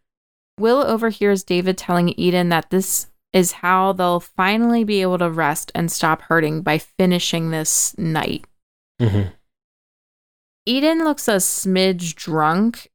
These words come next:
Speaker 1: <laughs> and she says that this whole thing is wrong, but she ends up rallying. I don't know.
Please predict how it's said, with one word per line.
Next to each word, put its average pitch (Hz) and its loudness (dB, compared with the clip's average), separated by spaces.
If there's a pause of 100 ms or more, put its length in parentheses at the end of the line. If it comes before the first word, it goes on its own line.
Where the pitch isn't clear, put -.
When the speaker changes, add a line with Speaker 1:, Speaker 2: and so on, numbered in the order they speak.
(240)
Speaker 1:
<laughs> - -6
and 185 2
she 208 0
says 226 0
that 262 0
this 196 0
whole 190 2
thing 190 2
is 165 0
wrong, 160 2
but 170 -2
she 185 2
ends 185 0
up 190 2
rallying. 190 2 (400)
I 160 0
don't - -4
know. 196 2